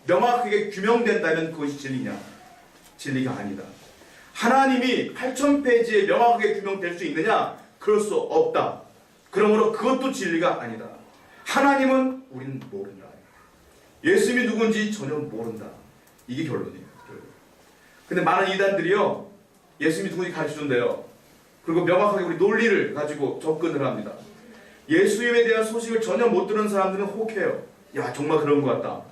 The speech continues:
예수님 논리로 인정될 수 있는 부분이 아니에요, 여러분. 그래서 믿음이 중요한 거 아니겠습니까? 신뢰가 중요한 거 아니겠어요? 근데 많은 사람들은 거기에 혹해요.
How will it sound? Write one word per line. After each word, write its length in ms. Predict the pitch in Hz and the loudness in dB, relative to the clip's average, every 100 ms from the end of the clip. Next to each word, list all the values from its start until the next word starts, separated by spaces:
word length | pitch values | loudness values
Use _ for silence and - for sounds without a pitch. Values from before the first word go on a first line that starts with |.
| - - - - - - | -20 -20 -20 -20 -20 -6
예수님 340 | 131 143 170 170 | -2 0 -2 0
논리로 320 | 139 143 160 | 2 2 2
인정될 520 | 147 131 139 151 135 | -2 -2 0 2 2
수 60 | 131 | 0
있는 120 | 127 | -4
부분이 220 | 113 113 139 | -6 -4 -4
아니에요, 380 | 110 110 127 113 - | -4 -4 -4 -2 -4
여러분. 260 | - - - - - - - - - - | -6 -10 -16 -20 -20 -20 -20 -20 -20 -10
그래서 240 | - 165 175 | -4 -2 0
믿음이 360 | 135 180 185 139 | -2 0 0 -2
중요한 320 | 143 143 139 | -2 0 2
거 80 | 113 | 2
아니겠습니까? 580 | 107 104 107 101 - - - - - | 0 -4 -6 -10 -10 -14 -16 -20 -16
신뢰가 440 | - 180 180 175 156 | -6 0 2 2 0
중요한 360 | 147 139 127 | -2 -4 -2
거 80 | 147 | -4
아니겠어요? 540 | 127 107 104 95 92 - - - - - | -6 -8 -12 -12 -14 -16 -20 -20 -20 -4
근데 160 | 190 | 0
많은 340 | 175 196 220 220 | 2 2 4 2
사람들은 440 | 208 208 214 214 | 2 2 0 0
거기에 340 | - 170 190 190 | 2 2 2 -2
혹해요. 340 | - - | -6 -10